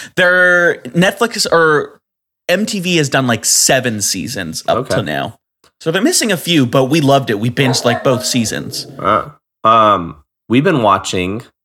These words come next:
Speaker 2: like many people, I believe, have been watching. Kenny and I have been watching The Bachelorette.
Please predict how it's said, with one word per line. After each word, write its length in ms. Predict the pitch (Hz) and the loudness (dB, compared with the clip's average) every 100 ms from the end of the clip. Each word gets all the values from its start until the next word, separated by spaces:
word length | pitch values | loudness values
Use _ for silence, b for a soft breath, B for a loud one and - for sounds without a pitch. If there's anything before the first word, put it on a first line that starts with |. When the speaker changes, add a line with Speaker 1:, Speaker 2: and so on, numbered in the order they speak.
| _ _ | _ _
Speaker 2:
like 200 | 101 92 | -2 0
many 340 | 104 104 117 147 | 0 0 2 0
people, 260 | 120 85 | -2 -2
I 100 | 85 | -2
believe, 340 | 80 82 85 87 | -2 -4 -4 -6
have 120 | 87 | -8
been 160 | 87 | -8
watching. 520 | 82 87 - 95 113 - _ _ _ _ _ | -8 -8 -8 -6 -8 -10 _ _ _ _ _
Kenny 280 | - 123 139 | -2 0 2
and 100 | 131 | 2
I 100 | 110 | 2
have 100 | 110 | 0
been 160 | 104 101 | 0 0
watching 420 | 90 87 98 95 | 0 0 -6 -4
The 100 | 90 | -4
Bachelorette. 800 | 78 87 - - 85 85 123 | -4 -6 -4 0 2 2 0